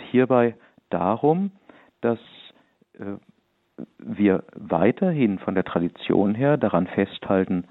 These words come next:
werden müssen, dass es sich bei einem solchen nach außen hin offenkundigen,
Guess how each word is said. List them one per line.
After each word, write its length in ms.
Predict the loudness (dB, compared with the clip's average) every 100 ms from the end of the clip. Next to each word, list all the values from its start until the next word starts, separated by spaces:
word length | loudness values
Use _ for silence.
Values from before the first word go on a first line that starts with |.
| _
werden 560 | -8 0 2 2 0 -6 _ -8
müssen, 600 | 0 0 0 2 4 2 -4 -18 -18 -20 -8
dass 200 | -2 0
es 140 | 0 0
sich 300 | 0 0 -8 -2
bei 120 | 0
einem 360 | 2 0 -2 -6 -20 -14
solchen 640 | 0 4 4 2 -2 -4 -8 _ -6
nach 220 | -4 0
außen 300 | 0 0 -4
hin 100 | -2
offenkundigen, 840 | -4 -4 -6 -2 0 0 0 -2